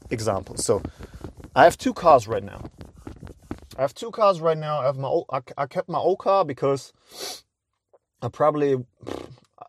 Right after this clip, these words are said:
I drive it till it breaks, all right? Till it, it's old. Yeah, it's an old car.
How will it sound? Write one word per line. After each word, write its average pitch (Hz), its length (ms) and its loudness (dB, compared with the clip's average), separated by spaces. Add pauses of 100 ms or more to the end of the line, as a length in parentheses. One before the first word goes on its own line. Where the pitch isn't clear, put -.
(160)
I - 120 4
drive 160 380 6
it 160 100 -4
till 143 200 -4
it 107 160 -6
breaks, 107 540 -6 (120)
all 117 80 -6
right? 165 300 2
Till 143 160 -8
it, 123 100 -4 (960)
it's 135 180 -6
old. 208 520 6 (320)
Yeah, 151 240 2
it's 139 200 -6
an 127 60 0
old 147 220 -2
car. 127 400 6